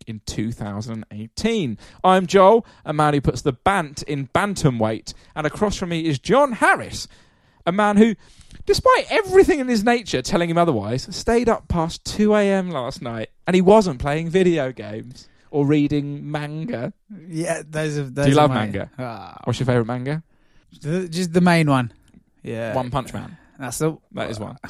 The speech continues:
Speaker 2: Yeah, no, I know.
Speaker 1: Which is really funny because it sounds like you'd made it. You could make it up.
Speaker 2: Yeah.
Speaker 1: You could say anything.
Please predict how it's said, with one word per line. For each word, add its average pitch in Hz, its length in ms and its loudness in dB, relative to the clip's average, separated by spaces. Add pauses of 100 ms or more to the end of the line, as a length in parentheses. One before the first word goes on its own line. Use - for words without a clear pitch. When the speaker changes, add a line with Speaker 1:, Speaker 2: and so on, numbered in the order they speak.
Speaker 2:
Yeah, 160 220 0
no, 208 220 4
I - 20 6
know. 214 180 4
Speaker 1:
Which 135 160 2
is 135 60 0
really 127 160 2
funny 120 220 0
because 107 200 -8
it - 80 -6
sounds 113 220 -2
like 98 120 -8
you'd 104 140 -14
made 101 160 -10
it. - 100 -16
You 110 200 -12
could 101 120 -14
make 135 120 -8
it 135 80 -6
up. 127 120 -6
Speaker 2:
Yeah. 120 340 -8 (140)
Speaker 1:
You 143 80 -8
could 196 120 -2
say 165 160 -4
anything. 104 340 -6